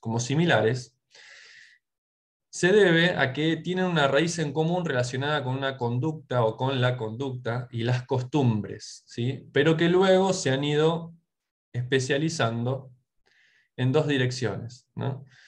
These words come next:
Eh, entonces, ya tenemos como esta primera idea de que ética y moral al comienzo, básicamente sí, podríamos decir que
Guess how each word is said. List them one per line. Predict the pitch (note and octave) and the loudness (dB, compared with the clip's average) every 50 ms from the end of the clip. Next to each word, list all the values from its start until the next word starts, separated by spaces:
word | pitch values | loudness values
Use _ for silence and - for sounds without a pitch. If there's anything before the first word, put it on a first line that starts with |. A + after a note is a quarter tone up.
| - - - _ _ _ - | -20 -20 -20 _ _ _ -2
Eh, | B2 B2+ B2+ B2 B2 A#2+ A#2 A#2 A#2 - - | 2 4 6 6 6 6 6 4 4 2 0
entonces, | - C#3 C#3 E3 D#3 - - B2+ A#2+ - - - | -2 -2 0 2 0 2 2 0 0 0 -2 -2
ya | F3+ F3 | -2 -2
tenemos | E3+ F3+ F3 F3 E3 D3+ C3 B2 | 0 0 0 0 0 -2 -2 -2
como | C#3+ C#3+ E3 | -2 -4 -4
esta | E3 - F3+ E3+ | -2 -4 -4 -4
primera | D#3+ D#3+ E3+ E3+ E3+ | -4 -4 -2 -2 -2
idea | F3+ G3 G#3 G3+ F3 | -2 0 0 2 2
de | D3 C3+ B2+ | 2 0 0
que | C#3 C#3+ D#3+ E3+ | -2 -4 -4 -4
ética | E3+ E3 C3+ B2 B2 B2 | -6 -8 -8 -4 -2 -2
y | B2 | 0
moral | C3 C#3+ D#3 F3+ G3 F#3+ - - | 0 0 0 0 0 -2 0 0
al | C3+ C#3 D3 D3 | 0 0 0 0
comienzo, | D3+ F3 F3 F3+ G#3 A#3 B3+ C4 B3 - - F3 D3+ A#2 A2 A2 - - - | -2 -4 -4 -2 -4 -6 -4 -6 -6 -8 -6 -4 -2 -2 -4 -4 -8 -14 -8
básicamente | C#3 D#3 D3+ - C#3 B2 C#3+ C#3+ F3+ G#3 G3+ F#3 D#3+ C3 | -8 -8 -6 -6 -4 -2 -2 -2 -2 -2 -2 -2 -4 -4
sí, | - - F3 E3+ F3+ E3 | -2 -2 -2 -2 -2 -2
podríamos | - B2 B2 C3 C#3+ C#3+ C#3 B2+ B2 | 0 2 2 4 2 2 2 2 0
decir | B2 A#2+ B2 - D3 D3 D3 | 0 0 0 -4 -6 -8 -8
que | - C3+ B2+ B2+ B2+ C3+ - - - | -6 -2 -2 0 0 0 -2 -4 -14